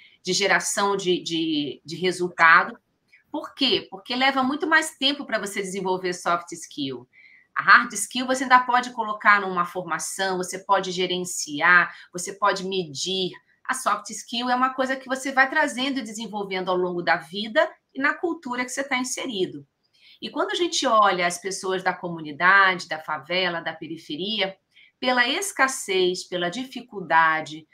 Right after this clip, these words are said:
pelos problemas sociais que eles vivem, eles acabam desenvolvendo soft skills que hoje o mercado valoriza muito, como adaptabilidade à mudança, resiliência,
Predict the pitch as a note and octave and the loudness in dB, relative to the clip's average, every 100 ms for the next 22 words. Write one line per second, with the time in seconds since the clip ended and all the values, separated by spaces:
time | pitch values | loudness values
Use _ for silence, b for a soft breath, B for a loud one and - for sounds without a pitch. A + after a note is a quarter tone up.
0 | b _ A3 A#3 - A3 A3 G#3+ B3+ A3+ | b _ -8 -6 -8 -8 -6 -2 0 -2
1 | G#3+ F#3+ F3+ F#3 E3 E3 - D#3 D3+ C#3+ | -2 -6 -4 0 0 -2 -8 -10 -10 -8
2 | F#3+ G#3+ F3+ F3 b b - G#3 G#3+ A3 | -6 -4 -6 -8 b b -6 -4 0 0
3 | - A#3 B3 B3+ A#3 B3 B3 B3+ B3 B3 | 6 8 8 4 -4 -4 -4 -4 -4 -4
4 | A3+ D#4 C#4+ - B3+ B3 A3+ - - A#3 | -2 -2 -2 0 0 0 -6 -12 -10 -10
5 | - - B3+ B3+ C4 B3+ A#3+ - A#3+ A#3 | -8 -4 2 4 4 2 -4 0 6 6
6 | A3+ A#3+ A#3 A#3 A3 A3+ A3+ B3 A3+ A#3+ | 6 0 0 -2 -6 -4 -2 -2 -4 -6
7 | A#3+ G3+ - D4 - A3 G3 D#3 D3 B2+ | -6 -6 -10 -16 -8 -2 -2 -2 -6 -14
8 | _ _ _ - F#3+ A3+ A#3 - G#3+ G#3+ | _ _ _ 2 6 8 6 4 -2 -2
9 | G3+ F#3 F#3+ F#3+ G3 A#3+ G#3+ A3 A3 G#3 | 0 6 6 4 -2 -6 -2 0 0 -2
10 | G3+ - G3+ G3+ G3+ _ _ _ B3+ B3 | -6 0 0 0 -10 _ _ _ -6 -4
11 | A3 G#3 A#3 G#3 G#3 G#3 G3+ G3+ - G3+ | -4 -2 -2 0 0 0 -2 -4 2 6
12 | G3 | 6